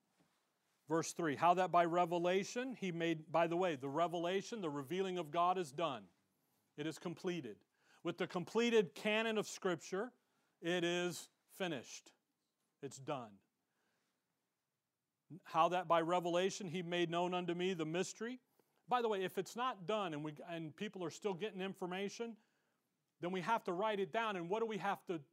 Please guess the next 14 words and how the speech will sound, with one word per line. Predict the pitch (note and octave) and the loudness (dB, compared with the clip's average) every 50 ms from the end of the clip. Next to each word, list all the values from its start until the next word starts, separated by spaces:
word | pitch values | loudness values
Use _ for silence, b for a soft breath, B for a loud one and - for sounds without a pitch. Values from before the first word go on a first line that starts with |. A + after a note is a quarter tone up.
| - | -12
trust? | - - A#3+ A#3 D#3 A#2 - - - - _ _ _ _ _ _ _ _ _ _ _ | -6 -2 0 0 0 0 -4 -12 -20 -20 _ _ _ _ _ _ _ _ _ _ _
That | - G3 G3 F#3+ D#3+ C3 C3+ C3 | 0 2 2 0 0 -10 -8 -4
they | C#3+ G3 A#3 C4 B3+ A#3 G#3+ | -2 0 2 2 2 2 2
are | G3+ G3+ F#3 F#3 F#3 F#3 F#3 F3+ D3+ - _ - | 2 2 2 2 4 4 2 2 0 -2 _ -4
reliable. | E3 F3 F3+ F#3+ A3 B3 B3 A3 F3+ C#3+ A#2+ A2+ A2+ A2 G2 F#2 _ _ _ _ _ _ _ _ _ _ _ _ _ _ _ _ _ _ _ _ _ _ - | 0 0 2 4 4 4 4 2 0 0 -2 -4 -6 -10 -10 -10 _ _ _ _ _ _ _ _ _ _ _ _ _ _ _ _ _ _ _ _ _ _ -10
And | F#3 F3+ F#3 | -6 -4 -2
they're | F3+ F3 | -2 -2
not, | F3 F#3 A3+ B3 A3 C3+ G#2+ A2 _ _ - _ _ _ _ _ _ _ _ _ _ _ _ _ _ _ _ _ _ - | -2 -2 -2 -2 -2 -4 -6 -10 _ _ -20 _ _ _ _ _ _ _ _ _ _ _ _ _ _ _ _ _ _ -10
because | F3 E3 - F#3+ F3+ D#3 C3 | -10 -6 -4 -2 -4 -4 -2
they're | D#3 F3 E3+ E3 E3 D3 - _ _ _ _ _ _ - - | -2 0 0 0 0 -2 -4 _ _ _ _ _ _ -10 -2
fallible | - A#3+ A#3 A#3+ A3+ G#3 F3+ E3+ F#3 F#3+ F3+ D3+ - _ - | 2 4 4 4 4 2 0 0 -2 -2 -2 -4 -8 _ -6
humanity. | A3 A#3+ A#3+ A#3+ A#3+ A#3+ A3+ F#3+ C#3+ - - - A2 F#2 - _ _ _ _ _ _ _ _ _ _ _ _ _ _ - | -6 -4 -2 -2 -2 -2 -2 -4 -6 -8 -10 -14 -14 -14 -16 _ _ _ _ _ _ _ _ _ _ _ _ _ _ -6
They're | F3 E3+ | -6 -6
sinners. | - - - B3+ B3+ A#3+ G#3 C#3+ B2 B2+ C3 | -6 -6 -6 -4 -4 -4 -4 -4 -6 -8 -12